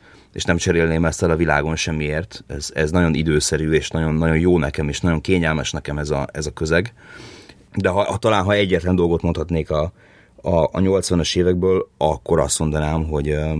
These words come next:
hogy akkor lehetett volna az első filmet moziba csinálni. Hozzáteszem, hogy szerintem nem volt a csúcson a magyar filmgyártás a nyolcvanas években, tehát ezerkilencszáznyolcvanötben lehet, hogy nem, lehet, hogy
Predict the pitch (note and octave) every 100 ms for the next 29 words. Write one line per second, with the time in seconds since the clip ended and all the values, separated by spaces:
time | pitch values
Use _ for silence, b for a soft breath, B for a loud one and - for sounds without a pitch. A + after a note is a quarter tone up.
0 | - - E2 D#2 C#2+ - - G1+ - -
1 | G1+ - - D#2+ F2 E2+ D2+ - D#2 D2+
2 | D#2+ D2+ - D#2+ D2+ - E2+ F#2+ G2 -
3 | G#2 G2 A#2 G2+ F#2 - F2+ F2+ E2+ F#2+
4 | F2 F2 E2+ D#2+ D2 A#1+ - D2 - C#2
5 | C#2 C#2+ C2 - C2 B1+ - - - -
6 | - C2+ - C#2+ - D2+ D#2 D#2 D#2+ D2+
7 | - B B B B F#2 F#2 F#2 E2 D#2+
8 | F2+ F2+ - E2+ D#2+ D#2+ D#2+ D#2+ B1 -
9 | C#2 C#2+ C2 - - F#2+ F#2+ - E2+ D2